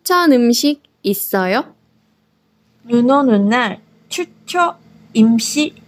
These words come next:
Speaker 2: 있어요?
Speaker 1: はい。では、全部合わせて、눈이요? 우와, 눈 오는 날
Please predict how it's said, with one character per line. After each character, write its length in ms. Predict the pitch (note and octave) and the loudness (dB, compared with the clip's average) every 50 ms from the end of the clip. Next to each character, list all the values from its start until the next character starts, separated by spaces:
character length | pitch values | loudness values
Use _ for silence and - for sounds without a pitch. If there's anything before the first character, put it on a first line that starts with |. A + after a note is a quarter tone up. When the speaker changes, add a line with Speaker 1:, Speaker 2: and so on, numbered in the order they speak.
| _ _ _ - _ _ _ - - - - | _ _ _ -20 _ _ _ -20 -10 -4 -2
Speaker 2:
있어요? 680 | F#3+ - - - - G3 F3+ F3+ F#3+ G#3+ B3 C#4+ - - _ _ _ _ _ _ - | -2 -2 -4 -6 -4 -2 -2 0 0 -2 -2 -4 -8 -12 _ _ _ _ _ _ -8
Speaker 1:
はい。では、全部合わせて、눈이요? 3500 | - - A#3 G#3+ - - - - _ _ _ _ _ _ _ _ _ - E4 F4 D4+ - - C4+ A#3 F#3 - C4 D4 D#4+ D4+ A#3+ G3 - F#3 F#3+ G3 G3 F#3+ - F#3 - _ - C#4+ C#4+ B3 A3 - _ _ _ _ _ _ _ _ _ - G#3 A3+ A#3 A#3 A3+ A3 A3 A#3+ D4+ F#4+ G4 - _ _ _ _ _ _ _ _ _ _ _ | -2 -2 0 0 -2 -4 -10 -20 _ _ _ _ _ _ _ _ _ -2 -2 0 0 0 0 -2 -4 -4 -2 0 2 2 2 2 0 0 -2 -2 -4 -4 -6 -8 -10 -8 _ -2 -2 -2 -2 -4 -8 _ _ _ _ _ _ _ _ _ 2 4 4 4 4 2 2 0 -2 -2 -4 -6 -10 _ _ _ _ _ _ _ _ _ _ _
우와, 480 | F4+ F#4 F4+ D#4+ C4 G#3 - B3 - - _ _ _ _ _ _ _ _ _ _ _ | -2 0 2 2 2 0 -2 -4 -8 -16 _ _ _ _ _ _ _ _ _ _ _
눈 200 | A3 A#3 C4 C#4 | 2 4 6 6
오는 300 | E4 F#4 F#4 F4 D#4 C4 | 4 4 4 4 4 4
날 380 | A#3 G#3 G3 G#3+ A#3+ A3+ F#3+ - | 2 2 0 -2 -4 -6 -6 -8